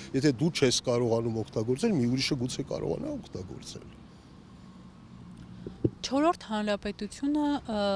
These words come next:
Speaker 2: քննարկվող գաղափարներից մեկն է։ Ինչքանով է հնարավոր սա, պարոն Բաղդասարյան, ինչքանով է հնարավոր, օրինակ, գործող իշխանությունը հայտարարի, որ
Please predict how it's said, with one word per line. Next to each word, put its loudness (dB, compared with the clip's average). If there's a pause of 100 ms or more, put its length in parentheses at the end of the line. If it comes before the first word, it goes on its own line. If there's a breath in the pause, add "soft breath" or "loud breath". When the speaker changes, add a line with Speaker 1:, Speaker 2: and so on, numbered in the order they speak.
(140)
Speaker 2:
քննարկվող 0
գաղափարներից -2
մեկն -6
է։ -4 (640 loud breath)
Ինչքանով 2
է 6 (340)
հնարավոր 0
սա, -6
պարոն -6
Բաղդասարյան, -6
ինչքանով -2
է 4
հնարավոր, -2
օրինակ, -6
գործող -6
իշխանությունը -4
հայտարարի, -4
որ -4